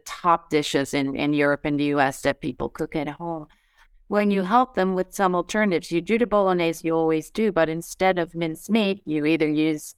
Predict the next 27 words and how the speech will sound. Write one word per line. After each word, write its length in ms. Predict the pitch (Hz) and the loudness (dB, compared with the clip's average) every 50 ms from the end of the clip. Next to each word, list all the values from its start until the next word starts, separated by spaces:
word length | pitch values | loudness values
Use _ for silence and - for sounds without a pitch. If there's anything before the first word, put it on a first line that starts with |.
| _ | _
um, 460 | - - - 120 - - 135 - 233 - _ _ - - | -4 -4 -2 -4 -4 -6 -10 -12 -14 -18 _ _ -20 -14
a, 140 | - - - - - | -12 -12 -12 -10 -10
a 80 | - - | -12 -12
plant-based 720 | - - - 160 160 156 - - 151 165 202 202 - - | -8 -4 -2 -2 -2 -2 -2 0 0 2 2 0 -2 -4
minced 340 | 196 208 214 214 214 - - | 0 2 2 2 0 0 -2
meat 440 | 202 214 240 262 247 - - - - _ _ - - - - - | 0 2 2 2 0 -2 -8 -16 -18 _ _ -20 -20 -20 -12 -4
from, 480 | - 147 139 - 139 - - 113 - - - - - - | -2 -2 -2 -2 -4 -6 -8 -8 -8 -10 -14 -20 -20 -6
you 160 | - 151 151 135 | -2 0 0 0
know, 140 | - - - - | 0 -2 -6 -8
from 160 | - - - - | -8 -6 -6 -6
our 120 | - - | -6 -4
brand, 280 | - 147 147 156 156 143 | 0 0 2 2 2 0
The 60 | 139 | 0
Vegetarian 500 | 135 147 135 - - - 143 143 147 143 | 0 0 -2 -2 -4 -4 -2 -2 -2 0
Butcher, 300 | 135 147 151 - - 165 143 | -2 -2 -2 -2 -4 -4 -2
or 60 | 143 | -2
another 280 | 139 151 151 151 147 | -2 0 0 0 -2
brand, 320 | 139 139 151 156 156 143 - _ _ _ _ _ _ _ _ _ _ | -2 0 0 0 0 -2 -4 _ _ _ _ _ _ _ _ _ _
or 100 | - 254 | 2 2
you 120 | 277 277 262 | 4 4 4
use 260 | 247 240 226 202 208 | 4 4 2 2 4
lentils 600 | 202 208 226 247 - - 170 147 139 - - - _ - _ | 4 4 4 4 2 0 -2 -2 -2 -6 -12 -20 _ -12 _
instead. 640 | - 196 196 196 190 - - 208 220 233 185 - 208 - - | -4 -2 -2 -4 -6 -4 0 0 2 2 0 -2 -4 -6 -6
And, 380 | 170 175 175 170 170 175 165 170 | -4 -2 -2 -4 -4 -6 -6 -6
you 160 | - 180 185 | -4 -4 -2
know, 260 | 180 170 165 165 180 - - _ _ _ _ _ | 0 0 -2 -2 -4 -8 -14 _ _ _ _ _
that 220 | 190 185 - - | 0 0 0 -2